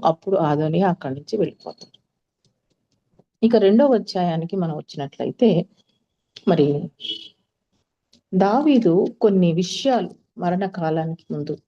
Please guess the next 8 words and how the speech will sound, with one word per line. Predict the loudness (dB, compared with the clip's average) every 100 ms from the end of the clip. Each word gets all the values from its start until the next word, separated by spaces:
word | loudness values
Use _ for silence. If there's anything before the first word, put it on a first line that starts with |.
| _ _ _ _ _ 0
కొన్ని | 2
విషయాలు | 2 2 0 0 -4
చెప్తున్నాడు. | -12 -12 -10 -6 2
"లోకులందరూ | 6 6 4 0 0 0 -2 -4
పోవలసిన | -2 0 0 0 -2 -6
మార్గంలో | -4 -4 -4 -2 0
నేను | 0 0 -4
పోవచ్చున్నాను" | -6 -6 -8 -10 -14 -10 -8